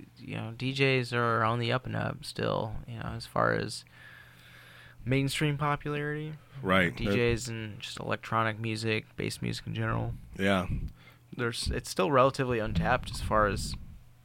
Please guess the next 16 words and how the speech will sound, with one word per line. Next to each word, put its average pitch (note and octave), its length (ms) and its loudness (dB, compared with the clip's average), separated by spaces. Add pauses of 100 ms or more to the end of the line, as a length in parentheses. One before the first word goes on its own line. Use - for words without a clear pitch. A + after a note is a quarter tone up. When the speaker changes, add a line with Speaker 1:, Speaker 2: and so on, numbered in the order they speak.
(160)
Speaker 1:
you - 100 -18
know, G1+ 120 -14 (300)
just - 160 -14
how A2 140 -4
good A#2 280 -2
it A2 140 -2
is G2 300 -4
and G2+ 100 -10
how G2 460 -2 (260)
far F#2+ 420 0
it D2 140 0
can - 240 -10
go. E2+ 460 2
Speaker 2:
Right. G2 240 6
Speaker 1:
You F2 60 4
know? F#2+ 180 -2